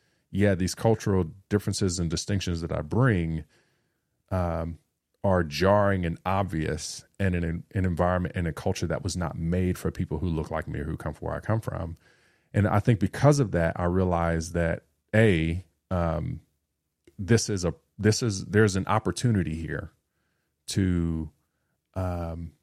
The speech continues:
refine and reshape tech culture to be more accommodating of underrepresented people.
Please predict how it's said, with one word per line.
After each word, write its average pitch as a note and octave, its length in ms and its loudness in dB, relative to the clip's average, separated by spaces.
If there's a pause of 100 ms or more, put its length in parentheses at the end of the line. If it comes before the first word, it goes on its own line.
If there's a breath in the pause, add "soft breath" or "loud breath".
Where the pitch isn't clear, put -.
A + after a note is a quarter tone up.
(400)
refine G2+ 680 0
and E2+ 180 -4
reshape - 560 -2 (280)
tech - 260 -4
culture - 640 -2 (340 soft breath)
to G#2 100 0
be G#2 160 4
more F#2+ 200 2
accommodating E2 600 -4
of D2+ 120 -6
underrepresented D#2+ 680 -4
people. E2 480 -4